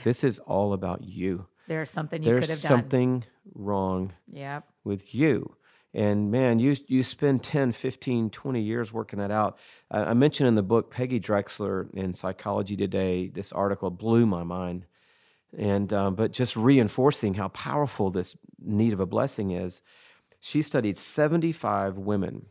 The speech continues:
Speaker 1: at the peak of their lives, high achievers, uh, killing it in their careers,
Speaker 2: Mm-hmm.
Speaker 1: great families. And she used the word surprise. She said, "I was surprised to discover that all of them still viewed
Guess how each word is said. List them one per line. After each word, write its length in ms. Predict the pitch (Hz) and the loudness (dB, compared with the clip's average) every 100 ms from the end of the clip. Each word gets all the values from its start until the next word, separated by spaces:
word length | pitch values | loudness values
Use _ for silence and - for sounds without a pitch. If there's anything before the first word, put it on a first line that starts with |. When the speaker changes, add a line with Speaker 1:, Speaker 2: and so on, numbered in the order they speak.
| _ _ _ _ _ _ _ _ | _ _ _ _ _ _ _ _
Speaker 1:
at 380 | - 101 95 104 | -2 0 -2 -4
the 360 | 101 92 90 82 _ _ _ - | -4 -2 -2 -6 _ _ _ -6
peak 320 | - 160 135 | 4 4 4
of 140 | 110 | -2
their 160 | 101 95 | 0 -2
lives, 460 | 82 - - - - _ _ | -4 -8 -14 -18 -20 _ _
high 380 | - 123 127 | -4 -2 0
achievers, 720 | 123 - - 92 80 - - - _ _ _ - _ - | -2 -4 -4 -4 -6 -10 -16 -18 _ _ _ -20 _ -12
uh, 60 | - - | -12 -6
killing 360 | 147 135 135 | 0 4 6
it 80 | 123 | 6
in 100 | 110 | 4
their 120 | 98 | 2
careers, 600 | - 90 82 - - 156 | -2 -4 -4 -6 -10 -12
Speaker 2:
Mm-hmm. 240 | 147 156 147 - | -10 -12 -14 -8
Speaker 1:
great 400 | 110 127 127 - | 2 4 4 0
families. 600 | 107 95 90 - - - _ _ _ _ | -2 0 -2 -8 -14 -18 _ _ _ _
And 140 | 104 92 | -4 -4
she 200 | - 135 | -2 2
used 240 | 135 113 | 2 2
the 80 | 113 | 0
word 260 | 104 101 90 | 0 0 -4
surprise. 460 | - - 110 95 | -12 -4 -2 -2
She 120 | - - | -4 -8
said, 200 | 104 - | -8 -4
"I 120 | 117 | -2
was 160 | 110 104 | 0 -2
surprised 760 | - 87 - - 113 139 131 - | -8 -12 -6 2 4 4 0 -4
to 60 | |
discover 600 | 127 - - 107 95 92 | -6 -6 -2 -2 0 0
that 320 | 98 95 - _ - | 2 0 -2 _ 6
all 520 | 135 147 156 147 - | 10 12 10 8 6
of 300 | 117 107 95 | 4 4 2
them 340 | 101 87 71 - _ _ _ _ _ _ _ _ | -2 -2 -4 -12 _ _ _ _ _ _ _ _
still 560 | - - 131 127 131 123 | -8 0 6 8 8 4
viewed 600 | 110 120 101 92 98 | 0 0 0 0 -6